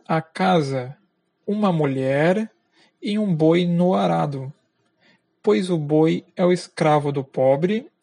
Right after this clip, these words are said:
e a casa a comunidade das necessidades diárias,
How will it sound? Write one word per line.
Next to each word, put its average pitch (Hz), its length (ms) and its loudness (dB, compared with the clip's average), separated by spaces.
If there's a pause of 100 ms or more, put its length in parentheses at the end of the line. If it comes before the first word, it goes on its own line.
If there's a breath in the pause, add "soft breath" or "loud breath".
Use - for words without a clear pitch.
(160)
e 202 140 -2
a 185 80 0
casa 180 840 -2
a 180 120 -4
comunidade 165 640 0
das 165 260 2
necessidades 175 840 -2
diárias, 185 880 -2